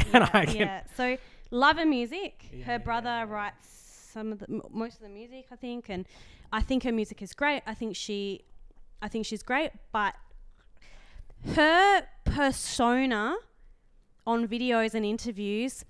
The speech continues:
Speaker 2: not a fan.
Speaker 1: <laughs> Not
Speaker 2: Not a
Speaker 1: a fan
Speaker 2: fan.
Speaker 1: at all.
Speaker 2: Um,
Speaker 1: She's terrible.
Speaker 2: she's, from what I've heard, she's quite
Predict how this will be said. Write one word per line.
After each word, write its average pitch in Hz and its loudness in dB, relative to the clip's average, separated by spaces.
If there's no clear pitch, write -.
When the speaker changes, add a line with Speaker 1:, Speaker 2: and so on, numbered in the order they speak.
Speaker 2:
not 466 8
a - 2
fan. 262 -2
Speaker 1:
<laughs> - -16
Not - 6
Speaker 2:
Not 466 10
a - 10
Speaker 1:
a - 8
fan 320 6
Speaker 2:
fan. 277 8
Speaker 1:
at 147 0
all. 135 0
Speaker 2:
Um, 285 10
Speaker 1:
She's 156 0
terrible. 120 0
Speaker 2:
she's, - 4
from 349 6
what 392 8
I've - -4
heard, 359 6
she's - -4
quite - 0